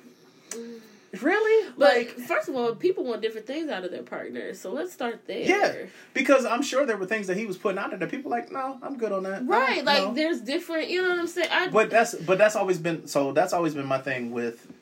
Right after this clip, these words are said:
Speaker 2: people who put themselves out there. 'Cause here's the thing, unless somebody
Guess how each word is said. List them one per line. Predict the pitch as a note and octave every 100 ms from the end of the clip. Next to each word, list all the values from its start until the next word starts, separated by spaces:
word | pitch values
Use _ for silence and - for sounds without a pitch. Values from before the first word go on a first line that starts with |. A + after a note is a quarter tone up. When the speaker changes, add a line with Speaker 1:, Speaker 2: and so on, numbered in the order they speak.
| _ _ _ _ _ _ -
Speaker 2:
people | - F3+ - C#3+
who | C#3+ B2+
put | - E3 -
themselves | C3 - C3+ B2 A2+
out | A#2 A2+ A2+
there. | -
'Cause | E3
here's | D#3 D#4+
the | F#3+
thing, | G#3 E3+ A2+ - _ _ _ _ _ _
unless | D#3 A3 G4+
somebody | F4+ D4+ - -